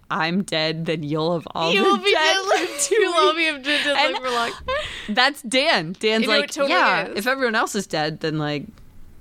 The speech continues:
Speaker 1: I could at least last another two weeks."
Speaker 2: No, he is, he's totally Dwight.
Speaker 1: I dropped off on The Office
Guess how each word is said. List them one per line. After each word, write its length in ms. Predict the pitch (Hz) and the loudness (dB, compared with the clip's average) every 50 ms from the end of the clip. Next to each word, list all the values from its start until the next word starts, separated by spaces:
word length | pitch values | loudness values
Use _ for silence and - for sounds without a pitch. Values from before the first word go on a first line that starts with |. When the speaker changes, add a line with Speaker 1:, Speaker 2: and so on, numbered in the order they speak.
| - - - - | -20 -20 -14 -8
Speaker 1:
I 100 | - 175 | -6 -6
could 180 | 170 - 175 160 | -4 -4 -6 -6
at 100 | 151 - | -6 -6
least 420 | - 160 175 220 240 233 - - | -4 -2 0 2 2 2 0 -2
last 320 | 175 127 117 160 - - - | -4 -4 -4 -4 -6 -8 -6
another 280 | 151 147 147 - - | -6 -4 -4 -4 -6
two 220 | 160 - - 165 147 | -6 -4 -4 -4 -2
weeks." 160 | 156 165 208 | -2 0 0
Speaker 2:
No, 180 | 208 196 180 185 | 2 0 0 -2
he 260 | 190 202 226 233 226 | -6 -8 -4 -2 0
is, 220 | 226 220 220 - | 0 -2 -4 -6
he's 320 | - 226 220 214 - - - | -6 -4 -4 -4 -4 -6 -8
totally 440 | - - 226 208 202 196 196 190 | -8 -4 -4 -4 -4 -4 -4 -6
Dwight. 420 | 165 196 196 202 196 170 - - - - - - - _ _ _ - - | -6 -6 -6 -4 -4 -4 -6 -8 -12 -18 -20 -20 -20 _ _ _ -12 -6
Speaker 1:
I 80 | - 214 | -4 -2
dropped 260 | 220 294 311 302 - | -2 -2 -4 -4 -4
off 180 | - 240 214 208 | -6 -6 -4 -4
on 120 | 208 196 | -4 -4
The 100 | 202 190 | -2 -2
Office 400 | 170 143 147 - 180 160 147 - | -2 -4 -4 -4 -6 -6 -6 -8